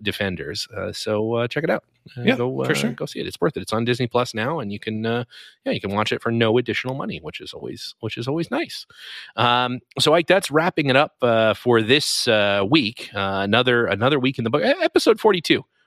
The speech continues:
Speaker 1: We're already at episode forty-two. Holy moly, who would have known?
Speaker 2: I am crushed that we didn't have any time to discuss Nando's.
Speaker 1: You are right. Unfortunately, we've completely run out again,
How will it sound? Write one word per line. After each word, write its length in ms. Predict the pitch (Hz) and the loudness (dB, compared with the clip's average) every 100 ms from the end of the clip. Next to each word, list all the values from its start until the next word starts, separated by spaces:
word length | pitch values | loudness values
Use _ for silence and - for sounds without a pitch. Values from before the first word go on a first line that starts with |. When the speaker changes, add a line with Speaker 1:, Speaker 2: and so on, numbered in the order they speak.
| _ | _
Speaker 1:
We're 100 | - | 0
already 240 | 277 185 147 | 2 4 4
at 60 | |
episode 360 | 110 95 - 87 | 4 0 -2 -2
forty-two. 380 | - 73 - - | -4 -8 -8 -8
Holy 240 | - 190 107 | -4 -2 0
moly, 240 | 98 71 | -2 -2
who 80 | 143 | -2
would 100 | 151 | 0
have 80 | 95 | 0
known? 140 | 85 78 | -4 0
Speaker 2:
I 220 | 156 196 | 2 2
am 280 | 190 160 135 | 2 0 -2
crushed 640 | - - 170 147 127 - | -6 0 4 4 0 0
that 160 | 135 117 | 2 2
we 160 | 135 | 2
didn't 240 | 156 156 139 | 0 0 -2
have 240 | 131 135 | 0 0
any 180 | 131 131 | 0 -4
time 300 | 123 123 123 | -2 -2 -2
to 80 | - | -2
discuss 460 | 120 - 127 117 | -4 -2 -2 -2
Nando's. 240 | 117 120 139 | -2 -4 0
Speaker 1:
You 120 | 110 | 2
are 100 | 120 | 2
right. 340 | 110 104 123 101 | 2 2 2 0
Unfortunately, 880 | 98 92 - 156 175 - 139 - | -4 -8 -2 2 2 2 -2 -2
we've 260 | 104 101 95 | 0 0 -2
completely 600 | - 101 - 147 170 165 | -4 -4 0 0 2 2
run 200 | 131 123 | 2 2
out 220 | 120 110 | 2 0
again, 640 | - 95 - 120 135 131 | -4 -8 -8 -6 -4 -4